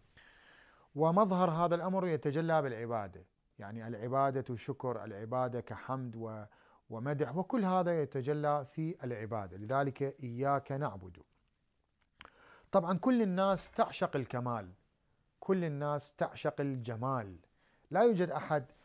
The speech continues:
آه، يعشق ال-، ال-، أو يحب النقص، الكل يحب الكمال، يحب ال-، الشيء ال-، ال-، ال-، الجميل الكامل، أما النقص لا، لا، لا يحبه الإنسان.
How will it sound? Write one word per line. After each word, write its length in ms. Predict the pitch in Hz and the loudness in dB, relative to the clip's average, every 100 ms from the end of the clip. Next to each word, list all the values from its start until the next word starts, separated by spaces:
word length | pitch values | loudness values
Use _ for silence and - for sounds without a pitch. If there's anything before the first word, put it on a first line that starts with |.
| _ _ - | _ _ -2
آه، 480 | 123 123 113 113 | 0 2 0 -2
يعشق 680 | 67 131 156 - - 147 - | -6 0 2 2 -2 -2 0
ال-، 280 | 135 123 123 | 0 0 -4
ال-، 380 | 127 107 104 98 117 | -8 -8 -8 -10 -6
أو 140 | 123 | -4
يحب 460 | 127 120 156 127 131 | -2 -2 -4 -2 -2
النقص، 580 | 123 135 131 - - - - | -2 -4 -6 -8 -18 -12 -2
الكل 680 | 160 156 - - 262 240 240 - _ _ _ _ - | 0 0 -4 0 2 2 -2 -10 _ _ _ _ -10
يحب 540 | 135 - 160 135 139 | -10 -4 -6 -4 -4
الكمال، 600 | 131 - 110 113 104 90 98 | -4 -4 -6 -6 -6 -10 -16
يحب 520 | 107 - 139 127 131 | -18 -10 -10 -8 -4
ال-، 180 | 139 127 - _ _ _ - | -2 -4 -8 _ _ _ -12
الشيء 600 | 120 110 - 160 175 170 _ - | -10 -10 -4 -2 -2 -4 _ -10
ال-، 340 | 117 113 107 | -8 -8 -10
ال-، 200 | 107 107 | -12 -12
ال-، 240 | 107 107 104 | -10 -12 -12
الجميل 760 | 113 117 131 151 147 113 85 _ - | -10 -6 -4 -2 -4 -4 -10 _ -12
الكامل، 840 | 120 113 110 - 143 139 107 87 - _ _ _ - | -8 -8 -10 -4 0 0 -2 -12 -18 _ _ _ -8
أما 180 | 139 135 | -6 -4
النقص 520 | 156 214 - - 185 | -2 -2 -4 -12 0
لا، 260 | 214 226 - | 2 2 -2
لا، 360 | 170 190 214 | 0 0 -4
لا 140 | 156 170 | -4 -4
يحبه 400 | 180 170 135 123 | -2 -6 -6 -6
الإنسان. 460 | 110 110 - 98 | -8 -12 -14 -16